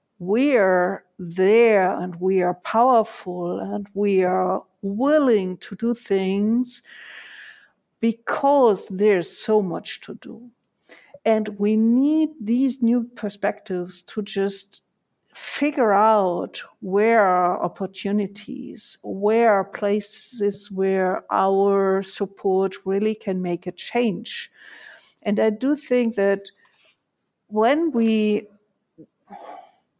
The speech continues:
when we look at the world today,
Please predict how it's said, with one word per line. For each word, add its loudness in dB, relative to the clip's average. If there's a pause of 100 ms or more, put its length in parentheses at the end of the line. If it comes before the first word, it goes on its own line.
(320)
when 0
we 4
look 2
at -4
the 0
world 4
today, 0